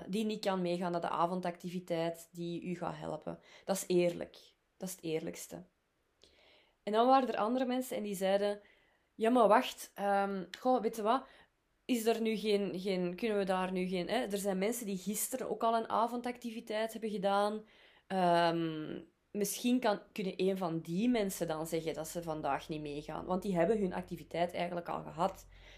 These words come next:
Terwijl er zijn mensen die nog niks, eh, 's avonds hebben gedaan. Dat zou toch niet tof zijn als die mensen nu, hè? Dus die gingen daar een redenering achter, achter zoeken. En toen zei die leraar, "Ja, oké, hè, het is allemaal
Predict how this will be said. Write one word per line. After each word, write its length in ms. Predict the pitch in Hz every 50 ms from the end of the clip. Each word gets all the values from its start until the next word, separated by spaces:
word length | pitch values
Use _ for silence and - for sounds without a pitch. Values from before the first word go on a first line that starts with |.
| -
Terwijl 260 | - 185 175 170 170 165
er 60 | 160
zijn 180 | 165 156 151
mensen 240 | 156 170 190 - 226
die 100 | 208 208
nog 180 | 185 185 180 -
niks, 360 | 185 202 - - - - -
eh, 120 | - 208
's 120 | 202 - -
avonds 280 | 190 196 196 196 196
hebben 180 | - 185 185 190
gedaan. 440 | 190 170 180 175 180 185 190 196 190 - - - - - _ _
Dat 140 | - 190 190
zou 180 | - 214 185 180
toch 140 | 190 180 -
niet 120 | 180 175
tof 160 | 180 180 180
zijn 180 | - - 190 -
als 200 | 165 165 160 160
die 240 | - 160 175 196 190
mensen 400 | 170 147 147 151 - - 151 143
nu, 140 | 139 -
hè? 140 | - - - - - _ - - - -
Dus 120 | - 214
die 100 | 202 233
gingen 220 | 226 247 269 277 262
daar 120 | 247 220
een 100 | 208 202
redenering 640 | 190 185 170 170 165 165 165 185 208 202 180 160 -
achter, 420 | - - - - 160 151 180 - -
achter 320 | - 170 - - 156 151 147
zoeken. 340 | 151 147 - - - - - _ _ _ _ _ _ _ _ _ - - - - - - - - _ _ _ _ -
En 120 | 220 220
toen 140 | 240 269 269
zei 120 | 262 285
die 160 | 226 254 208 190
leraar, 640 | 180 175 185 214 233 247 247 247 262 269 269 - - -
"Ja, 380 | 202 208 254 294 262 - - -
oké, 500 | - - - 214 220 285 302 262 - -
hè, 160 | - 220 269 302
het 180 | 330 - -
is 120 | 233 214 208
allemaal 400 | 233 247 247 220 214 208 208